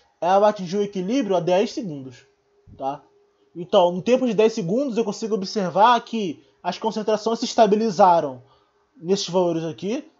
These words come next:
zero ponto sete quatro e zero ponto cinco dois, enquanto aqui em cima é trinta, demorei trinta segundos pra chegar nessa estabilização. Ou seja, o catalisador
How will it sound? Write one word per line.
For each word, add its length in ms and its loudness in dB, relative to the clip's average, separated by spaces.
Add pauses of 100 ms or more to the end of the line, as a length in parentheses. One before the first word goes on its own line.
(120)
zero 340 0
ponto 280 -8
sete 220 -8
quatro 540 0 (180)
e 140 -10
zero 260 -2
ponto 220 -8
cinco 220 -14
dois, 420 -6 (380)
enquanto 420 0
aqui 120 -6
em 80 -4
cima 280 -4
é 40 0
trinta, 600 -4 (280)
demorei 540 4
trinta 220 -6
segundos 440 -2
pra 240 2
chegar 260 0
nessa 140 -6
estabilização. 800 -6 (580)
Ou 100 -4
seja, 480 2 (580)
o 60 -20
catalisador 1120 0